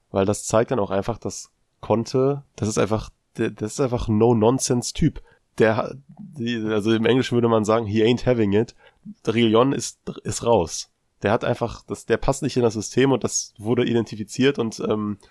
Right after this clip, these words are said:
das ist halt, also ich, ich sag mal so, man hat, finde ich, das ist jetzt nicht auf jeden Spieler zutreffend, aber auf manche, manche Spieler, die in den Spurs in den letzten Jahren einfach von Trainer zu Trainer, sag ich mal, verschleppt wurden, obwohl sie eigentlich,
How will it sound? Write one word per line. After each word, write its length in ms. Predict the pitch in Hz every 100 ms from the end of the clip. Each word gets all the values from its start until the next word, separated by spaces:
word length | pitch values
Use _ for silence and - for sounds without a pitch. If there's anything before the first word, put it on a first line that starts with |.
| _ _
das 140 | 107
ist 140 | 127 135
halt, 180 | 127 -
also 160 | 110
ich, 220 | 117 - - 151
ich 120 | 131
sag 120 | 123
mal 100 | 120
so, 120 | 143
man 160 | 127 107
hat, 100 | - - _ _
finde 200 | 131 117
ich, 180 | - 101 98 _
das 300 | 95 - 95 - _ _
ist 160 | 123 117
jetzt 120 | 107
nicht 120 | 104
auf 120 | 95 82
jeden 300 | 101 135 131
Spieler 300 | - 131 120
zutreffend, 440 | 131 - 127 123
aber 120 | 101
auf 120 | 90
manche, 400 | 101 110 135 123
manche 280 | 101 113 123
Spieler, 340 | - 135 127 123 - _ _
die 120 | 113
in 80 | 113
den 100 | 107
Spurs 360 | - - 117 123
in 60 |
den 100 | 110
letzten 240 | 110 - 110
Jahren 280 | 101 110 117
einfach 200 | 104 104
von 320 | 110 107 104 _ _ _
Trainer 380 | - 110 117 117
zu 140 | -
Trainer, 420 | 107 - 110 117 107
sag 80 |
ich 80 | 104
mal, 80 | 113
verschleppt 520 | - 104 - 117 -
wurden, 260 | 123 131 123
obwohl 200 | 110 107
sie 120 | 107
eigentlich, 440 | 110 110 - -